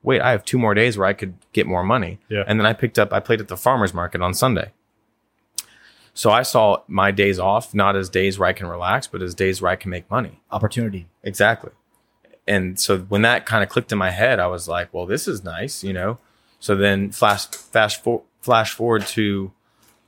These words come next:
Speaker 1: fast forward to junior year of high school, you know, I'm making a thousand bucks every two weeks, which is pretty good for being in high school. And I'm like,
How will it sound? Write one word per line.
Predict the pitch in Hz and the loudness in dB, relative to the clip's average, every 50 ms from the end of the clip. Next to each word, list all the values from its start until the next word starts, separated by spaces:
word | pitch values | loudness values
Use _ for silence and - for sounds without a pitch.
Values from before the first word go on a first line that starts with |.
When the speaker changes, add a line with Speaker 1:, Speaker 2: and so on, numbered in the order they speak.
| _ _ _ _ _ _ _ _ _ _ _ - | _ _ _ _ _ _ _ _ _ _ _ -4
Speaker 1:
fast | 104 90 90 - - | -2 -2 -2 -4 -8
forward | - 85 82 85 85 95 _ _ _ _ - | -8 -8 -10 -10 -10 -14 _ _ _ _ -6
to | - - 104 101 95 95 95 95 - - - - | -2 0 0 2 0 -2 -4 -6 -10 -14 -16 -14
junior | 101 101 117 120 123 117 110 | -6 -2 0 2 2 2 2
year | 107 104 101 | 2 4 2
of | 98 - | 2 2
high | - 101 131 170 | 2 2 0 0
school, | - - - 101 104 113 117 - _ _ _ _ _ _ _ _ | 0 -2 -2 -2 -2 -2 -4 -10 _ _ _ _ _ _ _ _
you | - 107 | -2 2
know, | 101 95 | 2 4
I'm | 104 110 107 | 4 4 4
making | 110 120 120 - 123 117 110 110 110 110 104 - _ _ _ _ _ _ _ _ _ _ _ | 2 2 2 2 0 0 0 0 -2 -6 -8 -12 _ _ _ _ _ _ _ _ _ _ _
a | - 123 | -6 -2
thousand | - 151 127 123 117 113 107 101 | 2 2 4 4 4 2 2 2
bucks | 98 113 131 - - | 2 2 2 0 0
every | 107 104 98 95 95 | 0 0 0 -2 -4
two | - - 120 107 101 | -2 -2 -2 0 0
weeks, | 104 127 170 170 - - - _ _ _ | 0 0 0 -2 -4 -10 -12 _ _ _
which | - 104 110 - | -10 -10 -8 -6
is | 95 92 90 - _ _ _ _ _ _ _ _ - | -8 -8 -10 -14 _ _ _ _ _ _ _ _ -2
pretty | 147 151 139 | 0 0 2
good | 117 107 113 139 143 | 2 2 2 2 2
for | - - 104 101 95 - - _ - 104 | 0 -2 -2 0 -2 -4 -8 _ -10 -6
being | 113 117 110 | -2 0 0
in | 104 92 | 0 0
high | 95 123 185 | 0 0 0
school. | - - - 95 110 131 139 _ _ _ _ _ _ _ _ _ _ _ _ _ _ _ _ _ - | 0 -2 -4 -4 -4 -6 -8 _ _ _ _ _ _ _ _ _ _ _ _ _ _ _ _ _ -2
And | 110 110 | 2 2
I'm | 110 107 110 117 120 | 4 4 4 4 4
like, | 117 117 110 107 104 - | 4 4 4 2 0 -4